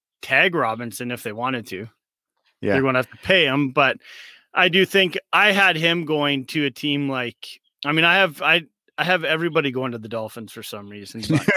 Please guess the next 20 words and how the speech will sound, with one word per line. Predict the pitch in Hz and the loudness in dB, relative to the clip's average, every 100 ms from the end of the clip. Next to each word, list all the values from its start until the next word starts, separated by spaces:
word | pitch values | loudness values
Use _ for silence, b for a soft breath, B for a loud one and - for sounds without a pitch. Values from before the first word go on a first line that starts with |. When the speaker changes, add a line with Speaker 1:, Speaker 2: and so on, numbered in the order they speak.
| 165 | 2
Speaker 2:
<laughs> | 196 156 175 | 4 2 4
We | 160 | 4
Speaker 1:
I | |
Speaker 2:
got | 175 | 4
Speaker 1:
just, | 190 - | 2 2
Speaker 2:
Cap. | 185 139 - | -2 -4 -6
We | 147 | -8
got | - | -6
Cap | - 202 | -2 -2
Speaker 1:
<clears throat> | 151 | 0
Speaker 2:
space. | |
Speaker 1:
yeah, | 180 165 - | 2 2 0
I, | - 156 170 | 0 0 2
I | 160 | 2
just | 160 180 - | 2 0 2
think | 196 175 143 | 2 0 2
that, | 170 160 - 175 | 2 2 0 2
uh, | 151 143 - B B B B B _ _ _ _ _ _ - | 4 2 0 B B B B B _ _ _ _ _ _ 0
I | 202 | 2
think | 214 175 | 2 0